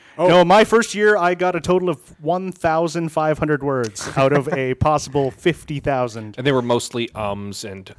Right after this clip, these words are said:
Speaker 3: uhs.
Speaker 2: <laughs> Pretty much.
Speaker 1: A lot of it was punctuation.
Speaker 2: <laughs> It wasn't until, uh, my third year of involvement that I think I actually completed the challenge.
Speaker 1: Oh, wow.
Speaker 2: Yeah.
Speaker 1: And, and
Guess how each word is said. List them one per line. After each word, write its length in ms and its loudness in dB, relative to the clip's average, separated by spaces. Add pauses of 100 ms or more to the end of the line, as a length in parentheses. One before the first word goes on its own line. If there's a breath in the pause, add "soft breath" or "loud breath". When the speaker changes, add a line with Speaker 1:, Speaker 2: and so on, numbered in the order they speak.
Speaker 3:
uhs. 880 -6
Speaker 2:
<laughs> 0 -
Pretty 260 0
much. 340 -4
Speaker 1:
A 40 -2
lot 160 2
of 60 -2
it 40 -4
was 140 -4
punctuation. 760 -8
Speaker 2:
<laughs> 500 -2
It 120 8
wasn't 240 4
until, 600 6
uh, 160 6
my 160 4
third 320 6
year 200 2
of 100 0
involvement 540 0
that 120 -4
I 80 -4
think 220 -8
I 140 -4
actually 460 -10 (640 soft breath)
completed 580 -4
the 80 -12
challenge. 640 -8 (100)
Speaker 1:
Oh, 200 -6
wow. 560 -6 (100)
Speaker 2:
Yeah. 100 -8
Speaker 1:
And, 360 -2
and 340 -4